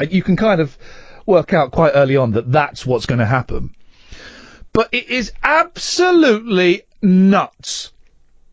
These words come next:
And he goes off. And he ends up fighting all these aliens.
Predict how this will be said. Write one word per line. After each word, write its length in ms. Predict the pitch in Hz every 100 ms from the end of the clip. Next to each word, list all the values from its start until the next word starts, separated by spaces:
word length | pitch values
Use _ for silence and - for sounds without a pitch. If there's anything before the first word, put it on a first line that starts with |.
| _ -
And 100 | 220
he 80 |
goes 300 | 226 311 302
off. 280 | 285 - - - - - - - - - - 180
And 100 | 220
he 80 |
ends 160 | 269 262
up 140 | 240
fighting 380 | - 226 208 208
all 120 | 196
these 180 | 185 190
aliens. 760 | 247 277 175 104 87 80 -